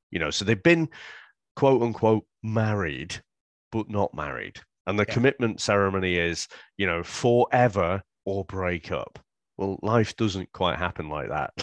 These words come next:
Speaker 1: <laughs> You know, they'll stay together maybe. Um, if, if they do stay together, well, it, they've still got, like, every fucking day that for the rest of their lives to decide are they, uh, right for each other or not. It, it's
Speaker 2: Yeah.
Speaker 1: not a forever thing.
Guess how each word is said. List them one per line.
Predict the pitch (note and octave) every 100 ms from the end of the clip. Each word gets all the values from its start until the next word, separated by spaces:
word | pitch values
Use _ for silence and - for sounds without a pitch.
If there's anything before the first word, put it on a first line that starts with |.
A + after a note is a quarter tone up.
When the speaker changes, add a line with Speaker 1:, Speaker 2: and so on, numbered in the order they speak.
| -
Speaker 1:
<laughs> | D#3 - D3
You | D#3
know, | C#3 C3 A#2 E3 E3 -
they'll | C3
stay | A#2+ C#3 C3+
together | A#2+ A2+ A2+ G#2+
maybe. | A2+ B2 A#2+ G2 G2 C#3+ _ _ _ _ -
Um, | G2+ G2+ G2 G2+ -
if, | B2 G#2
if | B2 A#2
they | A#2 G#2+
do | C#3+
stay | C3 - G#2+
together, | - G2 G2+ G2+ G2 - _ _ -
well, | D3+ C3+ -
it, | - _ _ _ _ -
they've | F2
still | - C3+ B2+
got, | D#2 - _ _ _
like, | E2 - _ - _
every | G2+ G2 G#2
fucking | - G#2+ G2+ F2
day | F2+ F2 D#2+
that | D2+ -
for | E2
the | F2
rest | E2+ - -
of | E2+
their | D#2
lives | E2 D#2+ D2+ -
to | E2+
decide | E2 - D#2+ D#2+
are | D#2+ D2+
they, | E2 D#2 - - -
uh, | F2+ -
right | F#2 F2 -
for | - D#2+
each | D#2 -
other | D#2+ D#2 D2+
or | D2
not. | D#2 C2 - _ _ -
It, | B2
it's | D3+ C#3+
Speaker 2:
Yeah. | B2
Speaker 1:
not | F#2 B1
a |
forever | - C#2 C2 -
thing. | - -